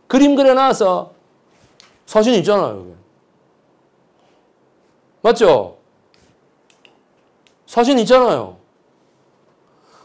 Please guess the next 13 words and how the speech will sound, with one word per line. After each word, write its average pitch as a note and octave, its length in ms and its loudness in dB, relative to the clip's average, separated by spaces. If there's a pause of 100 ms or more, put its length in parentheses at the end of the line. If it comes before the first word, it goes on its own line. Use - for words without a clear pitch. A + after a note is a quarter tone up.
그러니까 C4+ 220 2
이제 A3 240 2
왜 C4 160 4
논쟁이 A#3+ 380 2
벌어지는지 A3 460 2
아시겠죠? F3 760 -2 (1120)
"간도를 C4 500 4
왜 C4+ 560 4
한국이 C4 420 -2
주장하는 B3 500 0
걸 A3 140 2
인정하지 C4 460 0
않느냐? G3+ 760 0